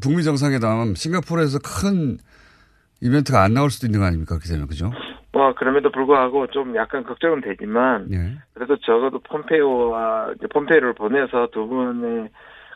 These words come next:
Speaker 2: 것들을 이루어냈고 어느 정도 합의가 됐다면, 사실 이제 체면을 세워주는 차원에서, 어, 다시 정상으로 돌아갈 가능성이 오히려
Speaker 1: 음.
Speaker 2: 이제 망가질 가능성보다는 더 많은데요.
Speaker 1: 더 많은, 조심해야 된다.
Speaker 2: 오히려, 예,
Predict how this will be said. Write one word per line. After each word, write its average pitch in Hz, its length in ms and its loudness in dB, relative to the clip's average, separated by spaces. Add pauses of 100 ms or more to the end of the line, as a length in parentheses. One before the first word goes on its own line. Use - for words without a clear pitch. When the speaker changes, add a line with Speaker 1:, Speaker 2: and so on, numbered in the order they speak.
Speaker 2:
것들을 120 320 0
이루어냈고 120 720 2
어느 113 140 2
정도 117 280 -2
합의가 135 360 -2
됐다면, 107 840 -4 (580)
사실 123 300 0
이제 107 440 2
체면을 151 300 2
세워주는 127 1000 -4 (420)
차원에서, 127 720 2 (600)
어, 101 140 -8
다시 - 280 0
정상으로 131 400 2
돌아갈 120 400 0
가능성이 107 680 -4
오히려 98 380 -2
Speaker 1:
음. 90 80 -10
Speaker 2:
이제 92 160 -6
망가질 117 420 0
가능성보다는 214 720 -4
더 185 100 -2
많은데요. 98 520 -6
Speaker 1:
더 113 120 -4
많은, 107 200 -4
조심해야 117 420 2
된다. 104 140 2 (100)
Speaker 2:
오히려, 98 120 6
예, 107 460 4